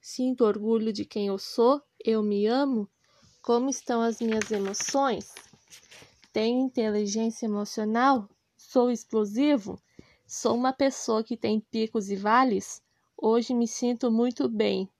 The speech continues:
mas amanhã estou mal e vou lá embaixo. No outro dia, volto a me sentir melhor?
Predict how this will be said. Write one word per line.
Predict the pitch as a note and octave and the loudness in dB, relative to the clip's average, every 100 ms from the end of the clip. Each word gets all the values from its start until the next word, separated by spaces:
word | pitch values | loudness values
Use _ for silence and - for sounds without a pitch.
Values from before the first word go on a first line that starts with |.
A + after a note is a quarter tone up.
| _ | _
mas | A#3 G3+ G3 | -6 -4 -2
amanhã | G3+ G3+ G3 G3+ A3 | -2 -2 0 0 0
estou | B3 A3+ - A3 G#3+ | -2 -6 -4 -2 0
mal | G#3 G3+ G#3+ A3 - | 0 2 0 0 -4
e | A3+ | -4
vou | G#3 G#3+ A3+ | 0 2 4
lá | A#3 A#3+ | 4 2
embaixo. | B3+ A3+ G3 G#3+ - A3 _ _ _ _ | 2 2 2 0 -6 -12 _ _ _ _
No | G#3+ G#3 | 0 2
outro | A3+ - B3 A3+ | 2 0 -2 -2
dia, | G3+ G#3 G3 F#3 D4+ | -2 0 0 0 -10
volto | G3+ G3 G#3+ A3 A3 - - | -8 0 2 0 -2 -12 -8
a | A3 | -4
me | A3 A3 | 0 -2
sentir | G#3+ A3+ G#3+ - G#3 | -2 -6 -6 -4 -4
melhor? | G3+ F#3+ G#3 B3+ C#4+ | -2 0 2 2 0